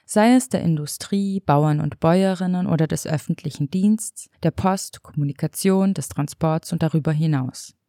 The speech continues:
Die soziale Revolution mit dem Verschwinden der Bourgeoisie und der kapitalistischen und autoritären Strukturen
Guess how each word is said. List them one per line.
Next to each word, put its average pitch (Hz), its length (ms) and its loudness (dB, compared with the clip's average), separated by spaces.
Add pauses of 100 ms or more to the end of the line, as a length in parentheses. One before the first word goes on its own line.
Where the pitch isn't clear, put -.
(160)
Die 208 60 2
soziale 233 520 2
Revolution 180 760 0
mit 156 160 -2
dem 165 80 0
Verschwinden 214 540 2
der 185 100 4
Bourgeoisie 151 720 0
und 180 160 0
der 151 80 0
kapitalistischen 160 880 -2
und - 160 -2
autoritären 156 800 -2
Strukturen 202 840 -6